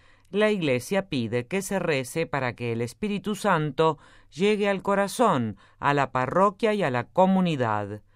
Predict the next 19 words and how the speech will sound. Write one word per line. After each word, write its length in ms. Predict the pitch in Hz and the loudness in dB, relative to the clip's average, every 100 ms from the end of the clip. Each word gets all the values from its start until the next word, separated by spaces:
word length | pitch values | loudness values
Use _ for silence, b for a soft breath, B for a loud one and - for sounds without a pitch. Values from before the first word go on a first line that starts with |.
| _ | _
El 200 | - 165 | -4 -2
pontífice 760 | 175 185 190 226 226 233 196 185 | 2 2 2 -2 -2 -2 -2 0
comenzó 580 | 170 165 165 160 208 165 | 0 0 -2 -2 2 2
a 140 | 123 | 2
partir 440 | 135 131 - 190 156 | -2 -6 -4 -4 -2
de 120 | 131 | -2
la 100 | 120 | -2
primera 400 | 110 135 151 143 | -4 -2 0 0
lectura 460 | 120 - 139 139 | -2 -6 -4 -2
del 240 | 147 185 190 | -2 -2 -2
día, 440 | 196 160 147 156 b b - | -2 0 0 -2 b b -6
que 220 | 202 170 | 0 0
dijo, 580 | 151 175 143 156 156 151 b b | 0 -4 -2 2 2 2 b b
podríamos 680 | 190 202 175 160 156 165 165 | 0 2 2 2 2 2 0
llamar 480 | 196 190 151 160 156 | 0 4 4 2 2
la 220 | 139 120 | -2 0
Pentecostés 1000 | - 185 196 202 196 202 - 156 147 123 | 0 0 0 -4 -2 -4 -4 -4 -4 -2
de 240 | 175 170 | 0 2
Éfeso, 720 | 117 - 123 113 - 113 110 | 0 -4 -6 -6 -6 -6 -8